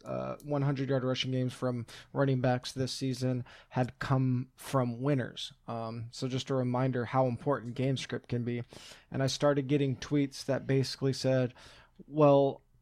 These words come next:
are they getting a lot of rushing yards because they won, or did they win because they get a, a lot of rushing yards?" And at first I thought people were just trolling me because I really thought we were way past, like, what, how football works, and team, <laughs> teams run more when they're winning.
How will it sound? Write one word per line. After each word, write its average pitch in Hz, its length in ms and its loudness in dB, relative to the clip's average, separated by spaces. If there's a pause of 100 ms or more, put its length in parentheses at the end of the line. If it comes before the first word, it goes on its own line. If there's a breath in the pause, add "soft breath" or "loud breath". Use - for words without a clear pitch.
(300)
are 143 180 4
they 139 260 6
getting 143 300 4
a 139 60 2
lot 135 120 4
of 131 60 0
rushing 131 260 0
yards 127 200 -2
because 127 400 -2
they 123 140 0
won, 143 360 2
or 147 180 0
did 131 120 0
they 131 100 2
win 139 200 0
because 131 280 0
they 123 80 -4
get 120 160 -4
a, 117 140 -4 (100)
a - 20 -8
lot 123 160 -2
of 110 60 -4
rushing 123 300 -2
yards?" - 340 -12
And 160 100 0
at 139 80 0
first - 280 4
I 185 80 4
thought 165 340 6 (400 soft breath)
people 160 340 2
were 147 100 4
just 131 260 -2 (200)
trolling 156 460 2
me 131 140 -2
because 143 280 0
I 151 40 4
really 165 400 8
thought 156 360 6
we 156 140 4
were 143 80 6
way 143 240 4
past, 135 480 2
like, 131 220 -2 (640 soft breath)
what, 147 320 4 (480)
how 143 440 4
football 135 540 0
works, 131 340 -4
and 120 280 -6 (480 loud breath)
team, 165 260 4
<laughs> - 0 -
teams 190 380 10
run 170 200 6
more 170 240 6
when 165 160 4
they're 160 140 6
winning. 143 400 2